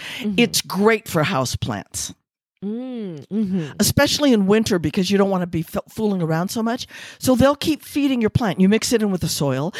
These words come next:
Speaker 2: and they keep fe-, feeding the plant.
Speaker 1: Yeah.
Speaker 2: Every
Speaker 1: Yeah.
Speaker 2: time you water it. So that's an easy way with houseplants, if you don't wanna go the Miracle-Gro r-, route.
Speaker 1: Gotcha.
Speaker 2: <clears throat>
Speaker 1: And your soil. So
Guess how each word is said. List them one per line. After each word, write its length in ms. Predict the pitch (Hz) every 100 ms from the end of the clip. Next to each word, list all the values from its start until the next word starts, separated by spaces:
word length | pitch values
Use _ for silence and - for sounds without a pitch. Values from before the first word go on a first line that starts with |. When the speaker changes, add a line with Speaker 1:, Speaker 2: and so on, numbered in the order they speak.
| - -
Speaker 2:
and 120 | 214 226
they 100 | 220
keep 220 | - 226
fe-, 260 | 214 214 -
feeding 360 | - 196 180 190
the 80 |
plant. 560 | 202 - 427 85 - - _ _ _ -
Speaker 1:
Yeah. 320 | 220 170 87 - _ - 247
Speaker 2:
Every 220 | 202 -
Speaker 1:
Yeah. 60 |
Speaker 2:
time 180 | 294 190
you 100 | 214
water 300 | 254 403 302
it. 100 | - _ _ _ _ - - -
So 160 | 254
that's 240 | 233 240 -
an 120 | 226
easy 360 | 247 247 254 220
way 200 | 180 160
with 140 | 147
houseplants, 800 | 196 160 131 - 127 90 - - - _ _ _ _ _ _ -
if 120 | 202
you 80 | 214
don't 180 | 214 208
wanna 140 | 202
go 120 | 185
the 80 | 180
Miracle-Gro 640 | 180 190 185 160 135 113 107
r-, 80 | - _ - -
route. 400 | 143 101 - - _
Speaker 1:
Gotcha. 560 | 247 220 214 - 160 107 220 -
Speaker 2:
<clears throat> 80 |
Speaker 1:
And 120 | 220 233
your 140 | 226
soil. 680 | - - 359 214 107 - - _ _ _
So 680 | - 262 233 226 214 196